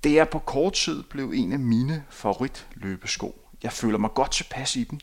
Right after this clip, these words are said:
når jeg løber, og jeg skulle ikke bruge samme tilvænningstid,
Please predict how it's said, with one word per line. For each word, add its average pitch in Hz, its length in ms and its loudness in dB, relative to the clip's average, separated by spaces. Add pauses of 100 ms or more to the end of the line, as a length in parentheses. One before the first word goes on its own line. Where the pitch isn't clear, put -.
når 107 160 -4
jeg 104 80 0
løber, 117 320 -6 (720)
og 156 160 8
jeg 143 100 4
skulle 127 240 6
ikke 135 140 0
bruge 120 440 -4 (640)
samme 120 400 4
tilvænningstid, 131 920 0